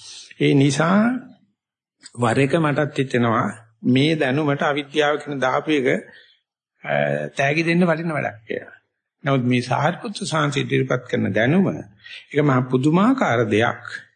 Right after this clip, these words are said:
බුදුහාඳුරෝයි අපි අතර සාරිපුත්‍ර සාංශය මැදිහත් වෙලා කපුවෙක් වාගේ අර දැනුම පිටු කරලා ඉදිරිපත් කරනවා. ඉතින් ඒ නිසා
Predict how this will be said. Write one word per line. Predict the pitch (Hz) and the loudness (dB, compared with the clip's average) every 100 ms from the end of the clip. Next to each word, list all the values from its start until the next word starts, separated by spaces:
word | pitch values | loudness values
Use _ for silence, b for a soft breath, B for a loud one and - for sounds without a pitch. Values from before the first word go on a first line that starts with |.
| _ _ _ b b b | _ _ _ b b b
බුදුහාඳුරෝයි | - 123 127 135 147 156 147 160 180 240 - - _ - | -2 2 4 4 2 2 2 4 4 4 0 -14 _ -8
අපි | 131 - 160 95 - | -6 0 2 2 -4
අතර | 110 117 196 185 - - B B | -6 -2 0 0 -2 -10 B B
සාරිපුත්‍ර | - 139 147 180 170 185 | -14 -2 -2 0 -2 -2
සාංශය | 151 147 156 | -2 -2 -2
මැදිහත් | 120 117 131 135 | -2 0 0 -2
වෙලා | 139 135 131 | -2 -2 -2
කපුවෙක් | 104 127 135 135 | -4 -2 0 0
වාගේ | - 160 160 190 - b b - | 0 0 -2 -6 -8 b b -4
අර | 165 | -2
දැනුම | 156 151 160 156 | 0 2 2 2
පිටු | 147 139 | 0 0
කරලා | 135 131 165 | 0 0 2
ඉදිරිපත් | 190 185 - - | 2 0 -6 -10
කරනවා. | - - _ - _ _ _ - | -14 -16 _ -20 _ _ _ -8
ඉතින් | 143 143 | -4 2
ඒ | 135 | 2
නිසා | 156 - 123 | 2 0 -2